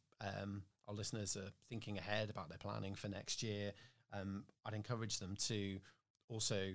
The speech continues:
remember that their target audience, um, are also experiencing that uncertainty and are really hungry for fresh ideas and insight.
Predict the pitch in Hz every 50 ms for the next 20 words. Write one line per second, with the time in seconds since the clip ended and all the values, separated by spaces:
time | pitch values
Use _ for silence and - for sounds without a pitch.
0 | 95 - - 123 110 98 92 95 95 98 110 113 - 107 98 - 113 101 98 95
1 | 95 95 110 107 101 98 101 98 90 92 90 - - - - - - 104 98 92
2 | 92 90 90 92 - _ _ _ _ 107 104 101 117 123 117 - - 107 95 92
3 | 92 95 - - - - - - 104 95 101 98 - - 110 101 98 - 120 104
4 | 95 - 113 107 104 104 104 - - 92 90 90 98 95 95 98 101 92 90 90
5 | 90 87 - - - - _ _ _ _ _ - 110 104 98 - - 95 90 85
6 | - 131 117 107 101 95 98 110 - - - - 110 98 - - 107 95 95 95
7 | 101 98 95 87 90 87 90 98 107 107 - - - 101 101 110 123 123 -